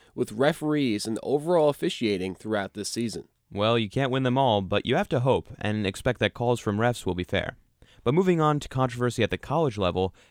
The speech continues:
Speaker 2: can you tell us more about the incident and the movement behind the push to ban storming the court?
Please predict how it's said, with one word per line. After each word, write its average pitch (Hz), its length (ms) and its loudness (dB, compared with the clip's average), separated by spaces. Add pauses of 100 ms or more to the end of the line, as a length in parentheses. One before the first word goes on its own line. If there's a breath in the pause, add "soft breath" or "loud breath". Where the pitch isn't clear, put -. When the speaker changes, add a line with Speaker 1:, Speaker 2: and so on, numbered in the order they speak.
Speaker 2:
can 131 120 -2
you 202 100 -2
tell 214 200 2
us - 120 -2
more 127 160 4
about 113 200 2
the 95 140 -2
incident 101 440 -2
and 92 100 -2
the 90 40 -2
movement 95 380 -2
behind 92 340 0
the 87 60 -4
push - 340 -8
to 90 160 -4
ban 90 500 -2
storming 95 560 -2
the 87 60 -6
court? 98 320 -2